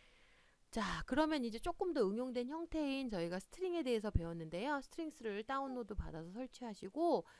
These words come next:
지금 악성 코드 샘플을 한번 돌려보신 다음에 한번 결과를 한번 보시면, 네, 아직은 뭐가 뭔지 잘 모르겠지만, 네, 한번, 음, 결과를 한번 확인해 보시도록 하겠습니다.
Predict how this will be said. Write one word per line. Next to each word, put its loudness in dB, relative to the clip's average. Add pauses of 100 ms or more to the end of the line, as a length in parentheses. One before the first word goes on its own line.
(140)
지금 -8
악성 -6
코드 -4
샘플을 -4
한번 -4
돌려보신 -6
다음에 -6
한번 -8
결과를 -6
한번 -8 (240)
보시면, -6 (320)
네, -8 (400)
아직은 -2
뭐가 0
뭔지 -4
잘 -4
모르겠지만, 0
네, -6
한번, -8 (360)
음, -12
결과를 -10
한번 -10
확인해 -8
보시도록 -14
하겠습니다. -16